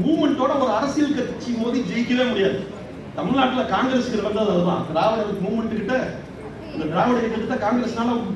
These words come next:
மோத முடியல. அறுபத்தேழோட போயிட்டாங்க. அன்றைக்கு தமிழகத்தில் நடக்கின்றது இன்றைக்கு தேசிய அளவில் நடக்குது. இதை உணர்ந்து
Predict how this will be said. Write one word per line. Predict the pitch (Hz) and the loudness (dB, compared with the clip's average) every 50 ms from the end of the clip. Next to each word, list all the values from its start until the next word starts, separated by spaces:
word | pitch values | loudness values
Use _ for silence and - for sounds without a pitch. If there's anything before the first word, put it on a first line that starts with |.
| - 180 | -2 0
மோத | - 269 294 302 | 2 2 4 4
முடியல. | 254 240 247 254 226 - | 4 2 2 2 2 0
அறுபத்தேழோட | - 269 277 254 247 247 254 269 262 | 0 0 0 0 2 2 2 2 2
போயிட்டாங்க. | - 240 247 240 - 233 - 208 170 165 156 | 2 2 0 2 2 2 2 2 0 0 -2
அன்றைக்கு | - - 180 175 165 156 | -2 -4 -4 -4 -4 -2
தமிழகத்தில் | 180 - 294 302 285 277 240 247 233 | -2 0 0 2 2 0 0 0 -2
நடக்கின்றது | 214 208 214 214 208 247 240 254 269 320 | -2 -2 -4 -2 -2 -2 -2 0 0 2
இன்றைக்கு | 262 - 226 196 196 196 - | 2 2 2 2 0 2 4
தேசிய | - 240 247 - - 202 | 4 2 2 2 2 0
அளவில் | - 214 208 202 180 180 | 0 0 -2 -2 -2 0
நடக்குது. | 175 156 160 175 160 135 123 - - - - - - - - - - 160 | 0 0 0 0 0 0 -2 -2 -4 -8 -12 -14 -14 -16 -14 -6 -2 0
இதை | 175 165 175 160 - 294 - - | 4 4 6 6 6 4 4 4
உணர்ந்து | - - 285 285 277 247 214 185 180 165 | 4 6 6 6 4 4 2 0 0 0